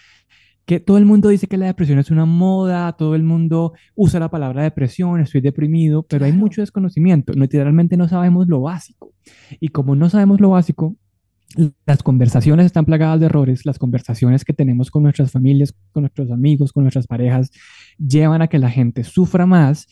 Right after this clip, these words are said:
Speaker 1: Em, y en últimas, aquí te cuento algo y ya te respondo lo, la pregunta que me, que me hiciste, pero es que me, me, me picaste el cerebro y me fui a otro lado. Pero
Speaker 2: <laughs>
Speaker 1: mira, este libro yo lo hice para mi mamá,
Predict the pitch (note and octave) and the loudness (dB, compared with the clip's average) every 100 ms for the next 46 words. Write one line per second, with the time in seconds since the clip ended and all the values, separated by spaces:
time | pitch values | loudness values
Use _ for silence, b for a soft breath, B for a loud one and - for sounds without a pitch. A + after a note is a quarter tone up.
0 | b b - D#3 D3 C#3 - E3+ D3+ D#3 | b b -4 0 0 0 -4 -2 0 0
1 | D3 F3 F#3 F3 - - D3 D#3 D#3+ E3 | -2 -4 -4 -4 -4 -4 -2 -2 -2 -4
2 | D#3+ D#3 D#3 C3 B2 - C#3+ C#3 C3 A#2+ | -4 -2 -2 -2 -4 -4 -6 -4 -4 -4
3 | B2 C#3+ D3+ B2+ B2 A#2 B2 C#3 C3 - | -2 -4 -4 -4 -2 -4 -4 -2 -2 -2
4 | B2+ A#2 A#2 A2 B2+ A#2+ - B2+ C3 B2 | -2 0 0 -2 -4 -4 0 2 2 2
5 | - B2+ C#3 A#2+ B2 B2+ - C3+ D3+ C3+ | -2 -4 -2 0 0 -2 -2 -2 0 0
6 | B2 C3+ B2+ B2+ A#2 A#2 C#3+ C#3 D#3 - | 2 2 0 0 -2 0 -2 -2 -4 -2
7 | B2+ A2+ - - - - - C3+ - - | -2 -4 -14 -20 -20 -8 -4 -4 -4 -4
8 | D#3 F#3 F3+ F#3 F3+ F3+ F3+ G3+ - F#3 | -2 2 2 2 2 2 2 0 -4 -6
9 | D#3 C3+ B2 A#2 A2+ A2 | -4 -4 -2 -4 -4 -8